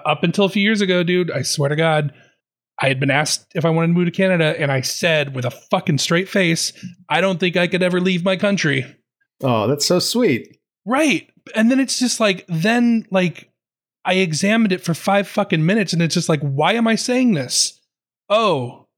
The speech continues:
Speaker 1: 'cause Grandpa used to sing the Star Spangled Banner on the fourth of July, and it filled me with joy as a child.
Speaker 2: Yeah. I remember that. I remember having those, those same feelings.
Speaker 1: Yep. It's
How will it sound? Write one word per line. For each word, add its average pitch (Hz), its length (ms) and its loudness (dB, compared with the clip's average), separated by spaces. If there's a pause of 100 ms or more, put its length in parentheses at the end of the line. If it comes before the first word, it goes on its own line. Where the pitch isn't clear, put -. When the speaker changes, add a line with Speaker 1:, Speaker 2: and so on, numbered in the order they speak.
(140)
Speaker 1:
'cause 151 440 0 (340)
Grandpa 185 300 0
used 185 320 2
to 180 60 0
sing 202 300 0
the 175 80 2
Star 196 260 2
Spangled 185 420 0
Banner 190 320 2
on 151 100 0
the 143 40 0
fourth 180 360 0
of 160 80 -2
July, 139 600 -2 (300)
and 160 140 0
it 151 100 -2
filled 185 320 0
me 190 80 2
with 160 220 0
joy 170 360 2
as 139 100 -2
a 135 60 -2
child. 180 640 -2 (680)
Speaker 2:
Yeah. 98 320 0 (680)
I 123 80 -2
remember 170 280 2
that. 90 360 -2 (340)
I 120 60 0
remember 151 300 2
having 131 280 2
those, 117 280 2
those 120 180 0
same 123 180 2
feelings. 117 720 -2
Speaker 1:
Yep. 160 320 2 (640)
It's 147 200 0